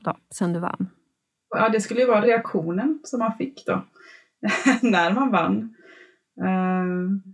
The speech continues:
Speaker 2: jag trodde inte att jag skulle bli så exalterad eller känna så mycket känslor som jag kände precis just där och då. Så att, eh, det har man väl lärt sig då. Men annars nej, jag tycker jag är ganska oförändrad som person.
Speaker 1: Har du samma syn på pengar nu,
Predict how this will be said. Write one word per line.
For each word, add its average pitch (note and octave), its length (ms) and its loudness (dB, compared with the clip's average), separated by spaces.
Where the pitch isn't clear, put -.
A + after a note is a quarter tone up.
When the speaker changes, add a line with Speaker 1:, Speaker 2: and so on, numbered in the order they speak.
Speaker 2:
jag G3+ 120 -4
trodde A#3 300 4
inte A#3+ 260 2
att F#3 100 0
jag F#3 120 0
skulle F3 360 -2
bli E3 280 -2
så E3 540 -2
exalterad F#3 1000 -2
eller G3+ 340 0
känna G3 300 0
så F3+ 140 0
mycket F3+ 220 -2
känslor G3+ 440 -2
som G#3 220 0
jag F3 120 -2
kände F3 320 0
precis F#3+ 420 -4
just - 160 -6
där - 120 0
och - 60 0
då. - 180 0
Så - 220 -6
att, - 280 -10
eh, F3+ 480 -2
det G3 60 -2
har G#3 120 0
man C#4 140 2
väl D4 100 4
lärt E3+ 200 2
sig - 100 -4
då. F#3+ 180 -2
Men F#3 380 2
annars - 380 0
nej, - 160 -2
jag G#3 120 -2
tycker C4+ 200 -2
jag C4 120 4
är G3 40 0
ganska G3 380 -4
oförändrad G3 580 -2
som G3+ 140 -4
person. G#3 380 -2
Speaker 1:
Har G#3+ 120 0
du A3 60 2
samma A3+ 300 2
syn C4+ 260 4
på A3+ 120 0
pengar F#3 320 2
nu, F#3+ 300 2